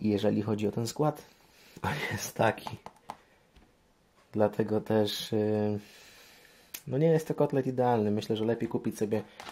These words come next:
kotleta, y, w, znaczy lepiej sobie kupić kurczaka i usmażyć z niego kotleta, ponieważ wtedy z takiego składu robi nam się taki skład,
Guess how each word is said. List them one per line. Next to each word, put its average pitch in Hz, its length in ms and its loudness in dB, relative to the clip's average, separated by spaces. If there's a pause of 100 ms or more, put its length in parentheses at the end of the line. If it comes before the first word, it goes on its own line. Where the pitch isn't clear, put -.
(680)
kotleta, 120 720 4
y, 107 440 4
w, - 240 -18 (1800)
znaczy - 280 -6
lepiej 104 220 0
sobie 107 200 -2
kupić - 320 -6
kurczaka 110 460 0
i 107 60 4
usmażyć 117 460 -2
z - 80 -10
niego 101 180 -2
kotleta, 101 520 0 (1040)
ponieważ 117 400 -2
wtedy 113 380 2 (1600)
z - 120 -18
takiego 127 360 2
składu 107 480 2 (560)
robi 104 260 0
nam 101 160 0
się - 100 -10
taki - 240 -2
skład, - 340 -10